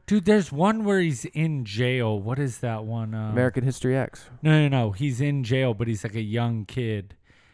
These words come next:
Speaker 1: and he gets off. Uh, Primal Fear?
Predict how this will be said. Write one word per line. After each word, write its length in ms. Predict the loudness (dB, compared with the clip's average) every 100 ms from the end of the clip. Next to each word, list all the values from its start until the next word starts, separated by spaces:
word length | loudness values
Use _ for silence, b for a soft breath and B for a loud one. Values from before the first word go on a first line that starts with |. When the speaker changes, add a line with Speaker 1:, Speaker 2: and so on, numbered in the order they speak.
| _ -6
Speaker 1:
and 120 | -4
he 60 | -4
gets 400 | 0 0 2 0
off. 580 | 0 0 -2 -8 -20 -20 _ -20 _ _ -6
Uh, 140 | -4
Primal 460 | 0 2 4 2 0
Fear? 460 | 0 -2 -4 -8